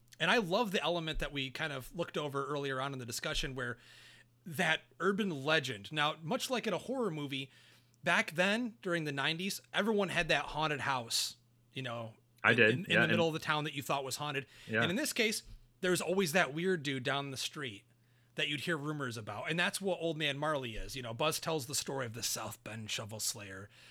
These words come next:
Speaker 1: He uses the salt to turn the bodies into mummies. Not enough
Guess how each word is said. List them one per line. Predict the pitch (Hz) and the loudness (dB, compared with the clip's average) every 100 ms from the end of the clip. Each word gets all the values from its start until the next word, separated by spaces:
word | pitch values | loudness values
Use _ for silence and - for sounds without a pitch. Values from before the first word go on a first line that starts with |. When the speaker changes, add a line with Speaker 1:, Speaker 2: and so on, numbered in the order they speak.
| - - | -20 -8
Speaker 1:
He | 131 | -4
uses | 139 135 135 117 | -2 -2 -4 -6
the | - | -2
salt | - - 135 - | 0 2 0 -6
to | - 117 | -10 -8
turn | - 117 104 | -4 -4 -6
the | 92 | -10
bodies | - 92 85 80 - - | -10 -10 -10 -8 -8 -8
into | 107 101 - 90 | -10 -10 -10 -12
mummies. | 87 90 87 82 85 - - - - - | -10 -10 -12 -12 -10 -10 -10 -20 -20 -8
Not | 127 160 | 0 2
enough | 196 208 | 2 -2